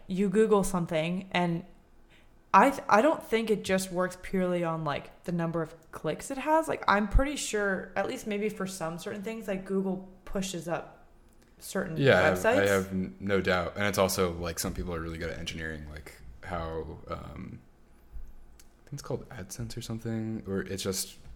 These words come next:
Speaker 2: like, being able to figure out, like, the keywords and
Speaker 1: Mm.
Speaker 2: being able
Speaker 1: Yes.
Speaker 2: to match that to traffic and, like, figuring out how can I get mine to the, to the top of the page.
Speaker 1: Right.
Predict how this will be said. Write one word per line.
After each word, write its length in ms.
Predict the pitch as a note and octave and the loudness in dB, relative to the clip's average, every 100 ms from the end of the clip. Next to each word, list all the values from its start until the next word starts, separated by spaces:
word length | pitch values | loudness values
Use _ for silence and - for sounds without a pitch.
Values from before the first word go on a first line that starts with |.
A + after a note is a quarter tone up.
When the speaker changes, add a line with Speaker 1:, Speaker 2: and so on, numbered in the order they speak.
| - - | -16 -8
Speaker 2:
like, 240 | F#2+ - | -8 -4
being 160 | G2 F#2+ | -2 0
able 160 | F2+ | -2
to 260 | - F#2 E2+ | -2 -4 -4
figure 320 | - F#2 E2+ | -4 -2 -2
out, 220 | D#2+ - | -2 -2
like, 200 | F2 D#2 | -8 -8
the 80 | E2+ | -10
keywords 680 | - E2+ E2 D#2+ D#2+ - - | -8 -6 -6 -8 -8 -10 -8
and 400 | F2 D#2+ D#2+ D#2 | -10 -10 -12 -8
Speaker 1:
Mm. 360 | F#3+ F#3 E3 D#3 - - - - | -4 -2 -4 -10 -18 -20 -14 -2
Speaker 2:
being 140 | G3 | 2
able 80 | F3 - | 2 2
Speaker 1:
Yes. 80 | |
Speaker 2:
to 60 | F#2+ | 0
match 280 | F2+ F2+ - | 0 0 0
that 500 | F#2 F#2 - - - | -2 -2 -6 -16 -12
to 80 | - | -6
traffic 600 | - E2+ E2+ F#2 E2+ F2+ | -4 -4 -4 -6 -4 -6
and, 120 | F2 | -8
like, 180 | E2 - | -10 -12
figuring 400 | - F#2+ F2+ F2 | -4 -2 -2 -2
out 260 | E2+ D2+ | -4 -4
how 120 | F2 | -4
can 160 | F2 F2 | -4 -6
I 60 | E2+ | -6
get 180 | E2 | -6
mine 380 | E2 E2 E2 E2+ - | -6 -8 -8 -10 -10
to 80 | |
the, 100 | E2 | -12
to 180 | E2 - | -10 -12
the 80 | - | -12
top 220 | - - | -14 -16
of 40 | - | -12
the 60 | |
page. 80 | - G3+ | 0 4
Speaker 1:
Right. 320 | F3 D#3 | 4 0